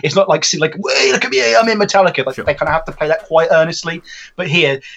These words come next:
Speaker 1: this is them back in full-on fun mode, and I really
Speaker 2: Yeah.
Speaker 1: enjoyed that.
Speaker 2: Yeah, Lars, uh, putting his hands over his head, you know, as he's
Speaker 1: <laughs>
Speaker 2: being tortured on the drum stool, which is great to see. The car crash does keep repeating, as you say. It's
Speaker 1: Mm.
Speaker 2: quite a spectacular car crash, actually.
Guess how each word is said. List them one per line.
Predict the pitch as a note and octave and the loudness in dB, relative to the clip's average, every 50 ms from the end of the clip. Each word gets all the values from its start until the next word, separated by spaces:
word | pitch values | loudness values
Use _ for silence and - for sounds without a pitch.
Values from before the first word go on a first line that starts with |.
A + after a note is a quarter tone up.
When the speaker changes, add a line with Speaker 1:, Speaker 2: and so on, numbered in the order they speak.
| - - | -10 -4
Speaker 1:
this | - F#3 F3+ - | -2 -2 -2 -2
is | D#3+ C3 | -4 -2
them | D#3 D#3 D3 C#3+ C#3+ C#3+ | 0 0 0 0 -2 -2
back | C#3 - C#3+ C#3+ - - | 0 0 -2 -2 -2 -6
in | C#3+ C#3+ | -8 -6
full-on | - - D#3 C#3 B2+ B2+ B2+ B2+ | -4 -2 -2 -2 -2 -2 -6 -8
fun | - - C3+ C3 C3 B2+ | -8 -6 -4 -4 -4 -4
mode, | B2 A#2+ A#2+ A#2 A#2 - - | -6 -4 -4 -6 -8 -6 -4
and | D#3 C#3 | -4 -2
I | |
really | C3+ C3+ D3+ D3 C3 | 0 0 0 0 0
Speaker 2:
Yeah. | B2+ | -2
Speaker 1:
enjoyed | B2 A2+ - A#2 A2+ - - - - | -4 -4 -4 -6 -10 -10 -12 -10 -10
that. | G#2+ - _ | -10 -10 _
Speaker 2:
Yeah, | - A2+ C3 C3 B2+ A#2+ | -6 -4 -4 -2 -2 -2
Lars, | A2+ A#2 C3 C3+ C#3 C3 C3 C3 C3 B2+ A#2+ - - - | -2 2 4 6 6 6 6 4 2 0 -4 -8 -8 -8
uh, | A2 A2+ A#2 A2+ | -4 -4 -4 -4
putting | A2+ - C#3 A2+ A#2 | -4 -4 -6 -6 -4
his | A2 - | -4 -2
hands | - B2 A#2+ A#2+ A#2+ A2+ | 0 2 2 2 2 0
over | A#2 A2+ A#2 G2+ G#2 A2 | 0 0 0 -2 -2 -6
his | A2 G#2+ - | -6 -6 -6
head, | - A2 G#2 G#2 G#2+ G#2+ - - - _ _ - | -4 -4 -4 -4 -4 -8 -10 -14 -20 _ _ -14
you | A2 G2+ | -8 -2
know, | G#2 | 0
as | - B2+ C3+ - - | 2 2 2 2 2
he's | A3+ A3 A3 G3+ | 2 2 2 0
Speaker 1:
<laughs> | |
Speaker 2:
being | - B2 A#2+ B2 A2+ | 0 0 0 -2 -2
tortured | - - C3 A#2+ B2 C#3+ - - - B2+ A#2 A2 | -2 -2 0 2 0 0 -2 -2 -2 0 0 2
on | B2 A2+ G2+ | 0 0 0
the | A2 A2 | -2 -6
drum | F#2+ A#2+ A#2 A2 A2 A2 A2 | -4 0 0 0 0 -2 -6
stool, | - - - A2+ G#2+ G#2 G#2 G#2+ G#2+ - - - - - - - | -8 -6 -4 -4 -4 -4 -6 -8 -10 -12 -16 -20 -20 -20 -18 -18
which | A2+ - | -16 -16
is | A2+ G#2+ | -10 -4
great | - A#2 A2 A2 A2 | -2 0 0 -2 -4
to | - | -8
see. | - A2+ G#2+ | -8 -6 -6
The | A2+ A2+ | -6 -6
car | - C#3 C#3 C#3 C3+ | -4 -2 0 0 0
crash | C3+ C3+ B2 A2+ A2 - - | -2 -2 -2 -2 -4 -4 -6
does | - A#2+ A2+ - | -6 -6 -6 -6
keep | - B2 G#2+ - | -10 -14 -14 -14
repeating, | A2 - A2 G#2 F2 F#2+ G2 | -14 -14 -14 -14 -14 -12 -14
as | F#2 - | -14 -14
you | - | -16
say. | - - - G2 F3+ | -14 -10 -8 -8 -6
It's | F3 F3 | -6 -4
Speaker 1:
Mm. | D#3 C#3 | -4 -2
Speaker 2:
quite | C4 D#4+ - | -2 -2 -2
a | |
spectacular | - - - - - - - C3+ - - - B2 G2 G2 | -4 -8 -10 -10 -8 -4 -4 -4 -4 -4 -8 -12 -12 -10
car | - - G2 F2 E2+ | -10 -8 -8 -8 -6
crash, | - - F2 E2 - G2+ | -6 -8 -8 -8 -6 -8
actually. | G2 - - - - E2+ E2 | -8 -8 -10 -16 -18 -16 -16